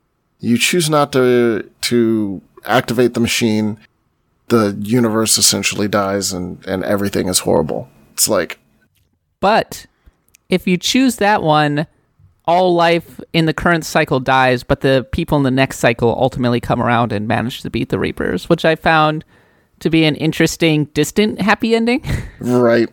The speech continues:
Speaker 1: Yeah, yeah. Uh, and, and then, of course, none of that carries over to Andromeda.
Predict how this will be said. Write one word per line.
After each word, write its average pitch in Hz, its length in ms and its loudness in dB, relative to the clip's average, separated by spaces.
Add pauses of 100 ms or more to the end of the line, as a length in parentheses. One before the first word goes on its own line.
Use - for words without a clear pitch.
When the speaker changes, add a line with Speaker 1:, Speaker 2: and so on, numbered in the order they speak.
(220)
Speaker 1:
Yeah, 95 240 -2 (200)
yeah. 107 280 -8 (840)
Uh, 95 500 0 (480)
and, 120 160 -2
and 120 240 0
then, 113 100 2
of 107 120 0
course, 110 240 0
none 110 160 2
of 101 80 -2
that 101 160 -2
carries 98 300 -4
over 95 180 -2
to 95 80 -4
Andromeda. 92 720 -4